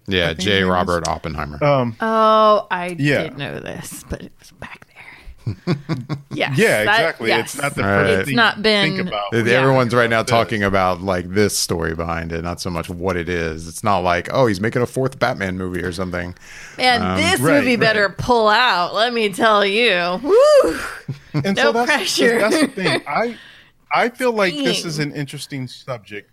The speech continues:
Speaker 2: and, and I think it will be very, I, I feel like it will be very good, um,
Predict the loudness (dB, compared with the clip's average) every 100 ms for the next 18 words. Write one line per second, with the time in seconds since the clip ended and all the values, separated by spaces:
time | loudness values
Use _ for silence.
0 | -8 -6 -6 -6 -6 -6 -6 -4 -6 -6
1 | -6 -8 -4 0 0 0 -4 _ _ _
2 | -6 -4 -4 -4 0 0 0 0 -2 -2
3 | -6 -4 -2 0 -2 -4 -6 -4 -6 -12
4 | _ _ _ _ -12 -10 -10 -12